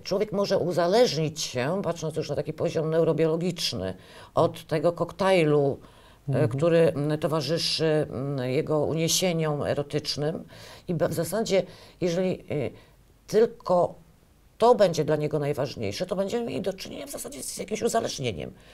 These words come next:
Speaker 1: że człowiek nie jest w stanie potem przeżyć czegoś, do takiego spadku, że tego nie ma.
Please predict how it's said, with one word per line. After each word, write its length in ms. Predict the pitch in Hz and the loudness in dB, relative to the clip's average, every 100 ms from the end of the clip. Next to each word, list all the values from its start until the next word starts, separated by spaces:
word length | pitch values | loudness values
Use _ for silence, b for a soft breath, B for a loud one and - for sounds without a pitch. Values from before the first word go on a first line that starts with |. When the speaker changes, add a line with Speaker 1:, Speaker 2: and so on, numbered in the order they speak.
| b | b
Speaker 1:
że 60 | 156 | -10
człowiek 280 | - 214 214 | -2 -4 0
nie 80 | 214 | 0
jest 240 | 208 - | 0 -4
w 40 | - | -8
stanie 460 | - 190 170 208 | 0 0 2 -2
potem 380 | 170 180 180 214 | 0 -2 -2 -6
przeżyć 500 | - 175 165 202 - | -2 -2 -2 -6 -4
czegoś, 500 | 170 143 196 - - | -2 2 0 0 -10
do 80 | - | -6
takiego 260 | 175 180 | -4 -2
spadku, 560 | 190 - 247 - - 139 B B | -2 0 -2 -2 -6 -6 B B
że 100 | - | -2
tego 200 | 170 185 | 0 2
nie 200 | 226 220 | 4 2
ma. 200 | - | 0